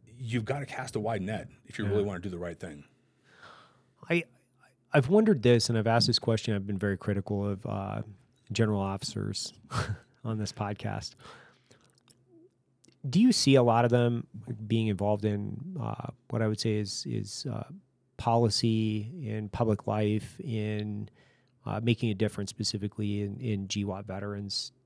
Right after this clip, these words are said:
Speaker 2: today? Do you see
Speaker 1: So I see a few.
Speaker 2: Yeah.
Speaker 1: Uh, there's some good ones
Speaker 2: Mm-hmm.
Speaker 1: who I think get out there and get in the mix. And frankly, you knew the difference when you served with them, right?
Speaker 2: Mm-hmm.
Speaker 1: They were the same ones who were out there working their tail off right next to their people.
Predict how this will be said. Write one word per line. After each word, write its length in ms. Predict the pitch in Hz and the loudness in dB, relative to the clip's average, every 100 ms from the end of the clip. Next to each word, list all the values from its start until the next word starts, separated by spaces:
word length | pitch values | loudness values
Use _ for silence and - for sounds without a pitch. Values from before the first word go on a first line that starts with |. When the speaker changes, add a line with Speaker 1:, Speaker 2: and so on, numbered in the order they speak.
| - | -6
Speaker 2:
today? 400 | 104 95 104 101 - | -2 -2 -4 -10 -6
Do 80 | |
you 40 | 104 | -4
see 140 | - 110 | 0 0
Speaker 1:
So 60 | |
I 40 | 107 | 2
see 180 | 101 | 2
a 60 | 139 | 0
few. 320 | - 87 107 - _ | 0 -6 -8 -18 _
Speaker 2:
Yeah. 120 | 117 107 | -8 -6
Speaker 1:
Uh, 200 | - 113 110 | -2 0 2
there's 160 | 135 | 0
some 120 | 139 | -2
good 200 | 113 117 | -2 -2
ones 340 | 131 170 - - 107 | -2 -10 -14 -18 -16
Speaker 2:
Mm-hmm. 140 | 110 113 | -16 -2
Speaker 1:
who 100 | 123 | -2
I 60 | |
think 240 | 113 123 92 | 0 -4 -2
get 120 | 113 | -2
out 260 | 101 107 - | 0 -2 0
there 140 | 117 | -2
and 160 | 104 98 | -2 -6
get 80 | 107 | -6
in 80 | 107 | -4
the 80 | |
mix. 440 | 98 101 135 - - _ _ _ | -4 -4 -6 -10 -12 _ _ _
And 460 | 113 113 110 110 107 | -2 0 0 -2 -2
frankly, 540 | 123 131 107 107 95 95 101 | -2 -2 -4 -6 -8 -14 -8
you 140 | 113 | -4
knew 140 | 110 | -4
the 100 | 110 | -4
difference 500 | 104 110 - 117 - | -6 -6 -4 -6 -6
when 100 | 107 | -6
you 80 | 104 | -6
served 300 | 92 110 110 | -6 -8 -8
with 100 | 87 | -12
them, 160 | 87 85 | -12 -12
right? 180 | 95 107 | -10 -8
Speaker 2:
Mm-hmm. 240 | 104 107 104 _ _ | -10 -12 -16 _ _
Speaker 1:
They 80 | 113 | -2
were 80 | 113 | 0
the 80 | |
same 240 | 104 120 110 | -2 -2 -2
ones 220 | 107 107 | -2 -4
who 100 | 110 | -6
were 120 | 98 | -4
out 180 | 98 104 | -4 -4
there 140 | 113 95 | -6 -6
working 280 | 90 98 | -8 -8
their 80 | 101 | -10
tail 280 | - 107 101 | -4 -4 -2
off 260 | 101 101 95 | -2 -4 -8
right 140 | 101 | -8
next 220 | 95 - | -6 -6
to 40 | 120 | -8
their 120 | 117 | -6
people. 420 | 107 98 101 | -6 -6 -8